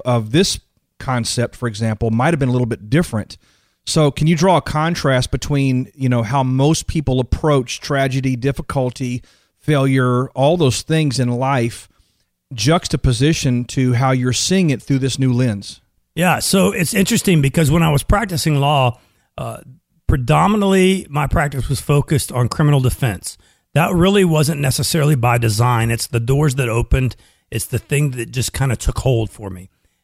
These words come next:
Speaker 2: And I started, uh, representing quite a few criminal defense clients, many of which were court appointed. In other words, they couldn't afford a lawyer. They had done something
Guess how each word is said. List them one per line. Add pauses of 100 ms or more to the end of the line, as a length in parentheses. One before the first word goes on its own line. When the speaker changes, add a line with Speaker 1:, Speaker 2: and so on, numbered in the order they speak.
(240)
Speaker 2:
And (200)
I
started, (180)
uh,
representing
quite
a
few (180)
criminal
defense
clients, (360)
many
of
which (360)
were
court
appointed.
In
other
words,
they
couldn't
afford
a
lawyer.
They
had
done
something